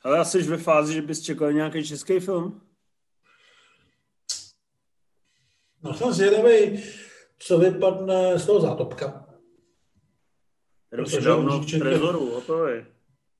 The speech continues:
Speaker 2: Já vím, že jo, no, ale Ondříček je podle mě fakt jeden z minima českých filmařů, který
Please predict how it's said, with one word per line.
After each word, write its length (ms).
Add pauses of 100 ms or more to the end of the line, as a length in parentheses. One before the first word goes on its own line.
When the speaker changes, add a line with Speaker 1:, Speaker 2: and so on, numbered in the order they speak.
(140)
Speaker 2:
Já 200
vím, 100
že 80
jo, 340
no, 160
ale 200
Ondříček 440
je 80
podle 280
mě 260 (100)
fakt 520
jeden 360
z 200 (300)
minima 440
českých 420
filmařů, 420
který 420